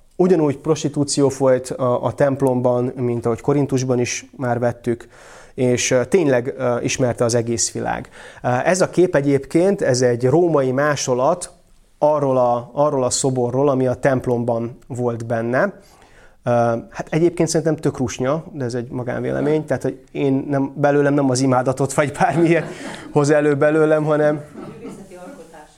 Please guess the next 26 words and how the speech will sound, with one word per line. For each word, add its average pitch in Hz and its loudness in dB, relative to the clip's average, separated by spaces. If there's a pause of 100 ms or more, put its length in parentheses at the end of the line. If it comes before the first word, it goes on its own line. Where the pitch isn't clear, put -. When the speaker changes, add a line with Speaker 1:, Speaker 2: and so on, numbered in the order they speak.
Speaker 1:
a 135 -4
művészeti 147 2
alkotás, 160 2
ez - -4
kétségtelen. 180 0 (480)
Ö, 127 2 (180)
igen, 113 -4 (300)
művészeti 117 -2
alkotás. - -6
Maradjunk 127 2
ennyiben. 113 -4 (680)
Ö, 143 2 (640)
aztán - 0
van 220 4
a 190 0
templom, 160 0
kérlek, 139 0
tedd 143 0
be 131 2
a - 4
másik 123 -2
képet 123 0
is. 220 2 (920)
Az 131 0
Artemis, 147 2
ö, 131 4